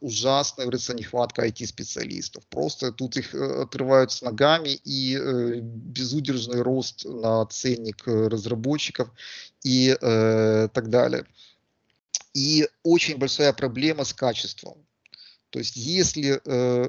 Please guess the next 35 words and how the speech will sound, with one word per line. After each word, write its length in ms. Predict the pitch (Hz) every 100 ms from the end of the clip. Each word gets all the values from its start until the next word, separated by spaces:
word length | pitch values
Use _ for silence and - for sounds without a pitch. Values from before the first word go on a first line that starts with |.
| -
очень, 400 | 156 - 151 143
э, 200 | 135 117
много, 440 | 113 123 147 131 127 127 -
э, 540 | 117 113 113 120 117 -
аутсорса 840 | 123 123 - 139 135 - 127 113
в 80 | 98
ту 120 | 127
же 120 | 113
самую 360 | - 127 120 123
Индию, 680 | 139 151 147 127 131 131 127
там, 240 | 127 110
во 100 | 101
Вьетнам, 640 | 104 113 - 127 135 127 120 -
там, 240 | 117 107
куда-то 480 | 101 113 113 117 117 110
еще, 460 | - 113 - 180 175 - -
и, 200 | 135 139
откровенно 440 | - 151 165 156 123
говоря, 640 | 139 147 165 165 160 156 135
вот 100 | 131
эти 140 | -
все 160 | - 135
ребята 440 | 127 151 151 - 104
делают 480 | 107 135 127 117 -
тяп-ляп. 640 | 127 120 120 123 120 - - - - - - - - _ -
Э, 580 | 127 123 120 120 123 117 -
проблема 400 | - 131 156 156
с 100 | 151
качеством, 840 | - 165 165 143 - 139 143 139 127
соответственно, 520 | 127 113 131 - 123
если, 500 | 113 131 131 - 127
э, 480 | 123 127 120 110 110
вы 120 | 110
делаете 420 | 113 123 113 107
качественно 800 | 117 135 143 131 - 131 127 127